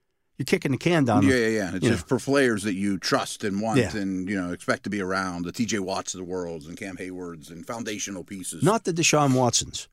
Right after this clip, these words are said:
Speaker 2: Not the Deshaun Watsons. But when you trade for 'em,
Speaker 1: <laughs>
Speaker 2: you're married, you know?
Speaker 1: You're
Speaker 2: You really are.
Speaker 1: You give up first-round draft picks. You're st-, still giving up first-round draft.
Speaker 2: I know.
Speaker 1: It's
Speaker 2: It's,
Speaker 1: insane.
Speaker 2: it's
Speaker 1: This is
Speaker 2: insane.
Speaker 1: why when, when you trade for a quarterback,
Speaker 2: Mm-hmm.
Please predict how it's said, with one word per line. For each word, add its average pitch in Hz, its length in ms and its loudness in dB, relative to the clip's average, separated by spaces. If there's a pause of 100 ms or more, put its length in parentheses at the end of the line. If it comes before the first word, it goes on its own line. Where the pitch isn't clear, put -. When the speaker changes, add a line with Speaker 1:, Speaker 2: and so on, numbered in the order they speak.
Speaker 2:
Not 120 220 -4
the 92 60 -16
Deshaun 85 320 -8
Watsons. - 460 -2 (140)
But - 100 2
when 110 100 4
you 120 40 2
trade 185 280 2
for 123 260 4
'em, 170 160 -6 (100)
Speaker 1:
<laughs> - 80 -20
Speaker 2:
you're 104 160 -6
married, 131 400 -2
you 101 80 -4
know? 110 160 -6
Speaker 1:
You're 147 340 0
Speaker 2:
You 92 40 -6
really 123 340 2
are. 135 120 2
Speaker 1:
You 131 60 4
give 139 180 4
up 131 120 2
first-round 135 460 2
draft 131 300 2
picks. 110 180 0
You're 123 60 2
st-, - 260 -2
still - 340 0
giving 151 220 0
up 104 100 -4
first-round 101 400 -6
draft. 98 280 -10 (500)
Speaker 2:
I 127 120 4
know. 92 180 0 (100)
Speaker 1:
It's 90 200 -2
Speaker 2:
It's, 165 100 4
Speaker 1:
insane. 240 340 4
Speaker 2:
it's 127 140 4
Speaker 1:
This 240 160 8
is 254 100 4
Speaker 2:
insane. 214 100 0
Speaker 1:
why 196 220 6
when, 175 220 4
when 151 140 4
you 139 100 4
trade 175 340 2
for 156 140 2
a 127 40 0
quarterback, 104 760 -2 (100)
Speaker 2:
Mm-hmm. 104 300 0